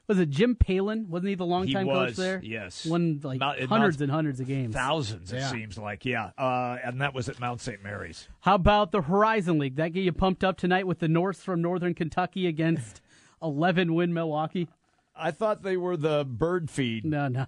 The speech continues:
Speaker 1: no.
Speaker 2: Okay, whatever they were.
Speaker 1: You said grasshoppers
Speaker 2: Yeah,
Speaker 1: earlier.
Speaker 2: yeah, that too. Uh, no,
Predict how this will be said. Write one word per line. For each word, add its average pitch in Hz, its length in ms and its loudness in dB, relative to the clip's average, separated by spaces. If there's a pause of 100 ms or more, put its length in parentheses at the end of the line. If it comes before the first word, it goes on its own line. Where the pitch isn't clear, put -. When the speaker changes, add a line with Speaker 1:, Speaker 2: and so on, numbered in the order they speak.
Speaker 1:
no. 139 120 -4
Speaker 2:
Okay, 117 320 -6
whatever 139 440 -2
they 127 180 -2
were. 123 300 -4
Speaker 1:
You 160 80 2
said 160 180 2
grasshoppers 147 640 0
Speaker 2:
Yeah, 160 160 4
Speaker 1:
earlier. 135 240 0
Speaker 2:
yeah, 147 200 0
that 143 220 -2
too. 131 300 -4 (320)
Uh, 165 480 2 (260)
no, 151 380 -2